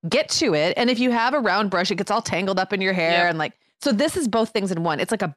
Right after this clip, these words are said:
Speaker 1: big, wide, um, round brush, but kinda a little flatter than a round brush. It doesn't get as tangled. And it's got a really powerful hair dryer in it.
Speaker 2: Yeah,
Speaker 1: So you
Speaker 2: that's
Speaker 1: can take your
Speaker 2: amazing.
Speaker 1: hair to, I'm not gonna say it's the same as a blowout. I can't get it perfectly straight,
Speaker 2: Right.
Speaker 1: but, like,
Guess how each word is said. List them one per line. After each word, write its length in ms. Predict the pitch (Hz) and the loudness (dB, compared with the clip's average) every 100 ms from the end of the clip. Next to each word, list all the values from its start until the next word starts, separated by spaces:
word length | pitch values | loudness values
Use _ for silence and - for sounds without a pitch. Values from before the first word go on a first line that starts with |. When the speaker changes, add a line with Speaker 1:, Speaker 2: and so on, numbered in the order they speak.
| - | -4
Speaker 1:
big, 280 | 285 277 247 202 | 0 2 0 0
wide, 580 | 190 196 196 196 202 214 - _ _ _ _ - | 2 2 2 2 0 -2 -6 _ _ _ _ -4
um, 240 | 190 165 | -2 0
round 280 | 170 185 196 | 2 2 0
brush, 300 | 185 175 170 | 0 0 0
but 160 | 196 - | -2 -2
kinda 240 | 277 302 | 0 0
a 20 | |
little 200 | 254 196 | 2 0
flatter 420 | - - 151 180 | -2 -2 0 2
than 100 | 196 | 0
a 120 | 202 190 - | -2 -6 -4
round 200 | 202 190 | -2 0
brush. 160 | 196 190 | 0 -2
It 40 | |
doesn't 220 | 180 175 175 | -4 -4 -2
get 120 | 156 | -4
as 80 | - | -4
tangled. 460 | 170 156 190 214 - _ _ _ _ _ - | -6 -2 -4 -4 -12 _ _ _ _ _ -6
And 140 | 214 | -2
it's 100 | 226 | 0
got 140 | 240 233 | 0 0
a 80 | 208 | 2
really 280 | 170 202 220 | 2 2 0
powerful 440 | - 185 196 180 | 0 0 0 -4
hair 220 | 160 208 | -2 -2
dryer 380 | 190 123 85 - - | 0 -2 -4 -8 -8
in 100 | 165 | -6
it. 240 | - - - _ | -6 -10 -20 _
Speaker 2:
Yeah, 200 | - 185 | -10 -6
Speaker 1:
So 100 | 175 | 0
you 180 | 226 240 | 2 2
Speaker 2:
that's 40 | 285 | 2
Speaker 1:
can 140 | 294 | 0
take 260 | 262 247 175 | 0 0 0
your 120 | 220 | 0
Speaker 2:
amazing. 120 | 220 | 0
Speaker 1:
hair 260 | 220 208 208 | 2 2 0
to, 420 | - 233 214 208 - | -2 -2 0 0 0
I'm 100 | 508 | -2
not 140 | 466 | 0
gonna 140 | 247 185 | 0 -2
say 220 | - 165 | 0 0
it's 140 | 156 | -2
the 60 | 156 | -4
same 200 | 156 131 | -6 -4
as 100 | 131 | -6
a 40 | |
blowout. 300 | 139 127 131 | -4 0 0
I 100 | 151 | 0
can't 220 | 233 240 165 | 0 -2 -2
get 100 | 147 | -4
it 140 | - | -4
perfectly 340 | - - 233 | -6 -6 -8
straight, 220 | 247 175 151 | -6 -4 -4
Speaker 2:
Right. 100 | 175 | -4
Speaker 1:
but, 120 | 196 | -2
like, 260 | 226 202 | -2 -4